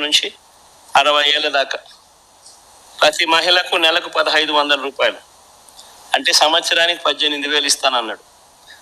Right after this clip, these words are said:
ప్రతి ఇంటికి నీకు పద్దెనిమిది వేలు, నీకు పద్దెనిమిది వేలు, నీకు పద్దెనిమిది వేలు అని చెప్పాడు. ఇంటికి ఇంటికి వెళ్ళి ప్రచారం చేస్తూ, ఆడబిడ్డ నిధి అని చెప్పి ఒక పేరు కూడా, బ్రహ్మాండమైన పేరు కూడా పెట్టాడు.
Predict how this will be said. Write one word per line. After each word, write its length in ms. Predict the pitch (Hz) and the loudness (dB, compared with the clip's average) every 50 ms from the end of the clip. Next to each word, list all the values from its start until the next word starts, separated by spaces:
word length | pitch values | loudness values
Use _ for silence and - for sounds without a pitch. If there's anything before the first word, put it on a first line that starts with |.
| - - - | -10 -4 0
ప్రతి 260 | 139 143 139 - 160 160 165 | 0 0 2 0 0 0 0
ఇంటికి 360 | 170 175 - - - - 156 - - - - _ _ _ _ - - - - _ _ _ _ _ _ _ - 160 | -2 -2 -4 -2 0 0 0 -2 -6 -14 -20 _ _ _ _ -20 -20 -20 -20 _ _ _ _ _ _ _ -4 -4
నీకు 140 | 160 156 147 165 | -2 0 0 0
పద్దెనిమిది 360 | 160 160 165 165 165 165 165 165 | 0 0 0 0 0 0 0 0
వేలు, 160 | 170 170 165 165 | 0 0 0 -2
నీకు 120 | 165 165 151 170 | -2 -2 -2 -2
పద్దెనిమిది 340 | 165 151 156 160 165 160 165 | -4 -2 -2 -2 -2 0 0
వేలు, 140 | 160 160 160 160 160 | -2 -2 -2 -2 -4
నీకు 120 | 160 156 165 | -4 -2 -4
పద్దెనిమిది 340 | 160 156 160 156 160 160 160 | -2 0 0 0 0 0 0
వేలు 140 | 160 160 165 | 0 0 0
అని 120 | 160 160 156 | 0 0 -2
చెప్పాడు. 300 | 147 - - 123 - - - - - - - - - - - - - - - | -4 -4 -6 -8 -8 -8 -14 -20 -20 -20 -20 -20 -20 -20 -20 -20 -14 -8 -6
ఇంటికి 220 | 139 139 135 147 143 151 | -4 -2 -2 -2 -2 -2
ఇంటికి 260 | 151 147 165 151 165 165 160 | -2 -2 -2 -2 0 0 0
వెళ్ళి 160 | 160 165 160 156 | -2 -2 -2 -2
ప్రచారం 380 | 160 151 - 160 160 156 156 151 143 | -2 -2 0 0 0 -2 -2 -2 -2
చేస్తూ, 260 | 143 139 - - - - - _ _ _ _ _ _ _ _ _ - - _ _ - - - - - - - - - - - - - - - - - - - - - - - - - - - - - - - - - - - - - - - - - - - - - - - - - - - - - - - - - - - - 120 | -2 -2 -4 -6 -8 -16 -20 _ _ _ _ _ _ _ _ _ -20 -20 _ _ -20 -20 -20 -20 -20 -20 -20 -20 -20 -20 -20 -20 -20 -20 -20 -20 -20 -18 -18 -18 -18 -16 -16 -16 -16 -14 -14 -14 -14 -12 -12 -12 -12 -12 -12 -10 -10 -10 -8 -4 -2 -2 -2 -2 -2 -4 -6 -6 -6 -6 -6 -6 -4 2 4 4 4 6 6 6 6
ఆడబిడ్డ 460 | 139 151 165 165 160 160 170 170 170 170 160 | 6 6 4 2 0 -2 -2 -2 0 0 0
నిధి 200 | 160 160 151 160 160 | 0 -2 -2 -2 -2
అని 120 | 160 156 147 | 0 2 2
చెప్పి 140 | 156 151 - 160 | 0 2 0 -2
ఒక 100 | 147 147 - | -2 0 2
పేరు 180 | 147 143 143 151 135 - | 4 4 4 4 4 4
కూడా, 160 | 147 156 156 147 - - _ _ - | 4 4 4 2 0 -6 _ _ -8
బ్రహ్మాండమైన 580 | 123 123 120 120 131 131 135 135 135 135 139 135 - | -8 -6 -2 -2 0 0 0 2 2 2 2 2 2
పేరు 140 | 143 139 143 135 | 2 2 2 0
కూడా 100 | 147 151 156 | 0 0 0
పెట్టాడు. 320 | 160 156 - - 156 - | 0 -2 0 -2 -2 -2